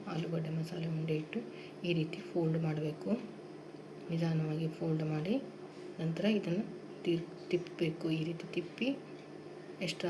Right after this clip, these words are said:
ಉಳಿದದನ್ನು ತೆಗೆದು ಹಾಕಿ, ನಂತರ ಹೀಗೆ ತಟ್ಟಬೇಕು. ತಟ್ಟಿ ಹೀಗೆ ಇಟ್ಟು ಮತ್ತೆ ಹಣಿಬೇಕು.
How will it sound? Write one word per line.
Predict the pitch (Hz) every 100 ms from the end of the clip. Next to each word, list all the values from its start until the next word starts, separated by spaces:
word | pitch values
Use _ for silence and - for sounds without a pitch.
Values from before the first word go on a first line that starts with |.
| 160
ಉಳಿದದನ್ನು | 156 156 160 156 208 208
ತೆಗೆದು | 160 156
ಹಾಕಿ, | 180 165 - 190 262 - - - - -
ನಂತರ | 165 160 - 262 -
ಹೀಗೆ | 202 170 -
ತಟ್ಟಬೇಕು. | 175 - 160 156 - 208 -
ತಟ್ಟಿ | - 170 - 185 247 - - - - - - - - - - -
ಹೀಗೆ | 170 160 156
ಇಟ್ಟು | 151 - 226 285 - - - - - - 165
ಮತ್ತೆ | 165 - 233 - 359 - - - - - - - -
ಹಣಿಬೇಕು. | 175 170 160 156 -